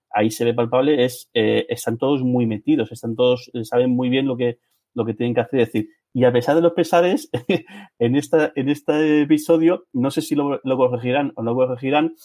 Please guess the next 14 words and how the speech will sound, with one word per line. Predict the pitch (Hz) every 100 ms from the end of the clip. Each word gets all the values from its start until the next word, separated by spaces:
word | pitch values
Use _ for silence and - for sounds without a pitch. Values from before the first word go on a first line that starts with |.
| _ _
pero | 127 113
justo | - 151 127
en | 117
un | 143
momento | 147 156 156
del | 151
asalto | 143 - 151 147 151 143
al, | 139 -
al, | - 135 131 131 131 131 127 - _ _ _ _
al, | 127 120 120 120 120 120
a | 117
la | 117
base | 135 -
militar, | 139 135 127 160